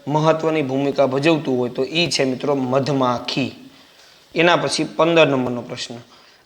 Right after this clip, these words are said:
નીચેનામાંથી કયું સંસાધન બિન નવીનીકરણીય છે? બિન નવીનીકરણીય. તો એમાં આવશે ખનિજ કોલસો જે છે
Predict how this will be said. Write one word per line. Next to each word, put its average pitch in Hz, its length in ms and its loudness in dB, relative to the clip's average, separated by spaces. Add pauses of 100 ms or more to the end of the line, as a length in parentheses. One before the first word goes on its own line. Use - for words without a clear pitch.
નીચેનામાંથી 180 760 4
કયું 190 340 0
સંસાધન 160 680 2 (260)
બિન 185 320 4
નવીનીકરણીય 165 1120 2
છે? - 360 -4
બિન 170 380 2
નવીનીકરણીય. 151 800 0 (360)
તો 151 60 -2
એમાં 156 260 4
આવશે 143 300 2
ખનિજ 156 580 2
કોલસો 156 420 0
જે 135 180 0
છે 135 340 2